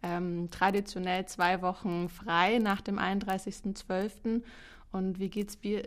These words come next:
wie geht's dir? Bist du schon wieder ganz gut so reingekommen nach den Ferien? Oder, weil ich merke bei mir selber, ich habe so abgeschaltet in den Ferien, ich muss jetzt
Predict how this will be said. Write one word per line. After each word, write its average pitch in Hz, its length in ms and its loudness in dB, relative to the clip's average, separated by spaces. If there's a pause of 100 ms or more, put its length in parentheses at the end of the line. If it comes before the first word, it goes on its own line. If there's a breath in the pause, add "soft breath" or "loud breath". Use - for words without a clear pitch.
wie 196 180 -2
geht's 202 240 -6
dir? 226 240 2
Bist 208 240 -6
du - 40 -16
schon 190 200 -8
wieder 190 360 -4 (520 loud breath)
ganz 190 260 -4
gut 214 380 -2
so 196 420 -2
reingekommen 214 720 2
nach 214 120 -2
den 214 200 0
Ferien? 214 720 2
Oder, 190 420 -2
weil 185 140 0
ich 185 100 -6
merke 196 300 0
bei 185 100 -2
mir 185 160 -2
selber, 190 460 2 (240 loud breath)
ich - 40 -6
habe - 140 -6
so - 460 0
abgeschaltet 190 680 -4
in 180 120 -6
den 180 100 -4
Ferien, 185 300 -4
ich 185 120 -10
muss 190 160 -2
jetzt 190 220 -4